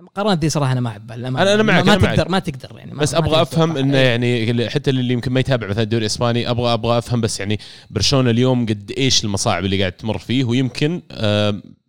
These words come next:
Speaker 2: س-، يعني سعد حظهم إنه موجودين في دوري على الأقل يقدر يضمن إلى حد ما يطلع في التوب فور، ما يخسر مداخيل الشامبيونز ليج.
Speaker 1: إيه،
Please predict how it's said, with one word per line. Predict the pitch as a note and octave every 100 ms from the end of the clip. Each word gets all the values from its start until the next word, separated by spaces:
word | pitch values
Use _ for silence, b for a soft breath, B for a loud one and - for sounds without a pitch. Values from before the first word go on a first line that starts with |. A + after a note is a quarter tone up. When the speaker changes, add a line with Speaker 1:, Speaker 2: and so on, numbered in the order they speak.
| _
Speaker 2:
س-، | - -
يعني | - F#2+ F#2+ F#2+ -
سعد | - C#3+ C3 -
حظهم | C#3+ G#2 E2+ C#3+ -
إنه | A2+
موجودين | G2+ G2+ G#2+ A2
في | F#2 G2 F2
دوري | D#2+ A2+ C#3 C#3
على | G#2+
الأقل | A2 - E3 B B B
يقدر | C#3 D3+ C#3 B2+
يضمن | D3+ D3+ A#2+ G2
إلى | G2 F#2+
حد | - G2+ G2
ما | F#2+ D3+
يطلع | C3+ A#2 E2+
في | -
التوب | - G#2
فور، | - C#3 C3
ما | A#2+ C#3
يخسر | B2+ B2+ -
مداخيل | F#2+ F#2 - F2
الشامبيونز | F2+ D#2 D#2 C#2+
ليج. | - C#4+
Speaker 1:
إيه، | D#4+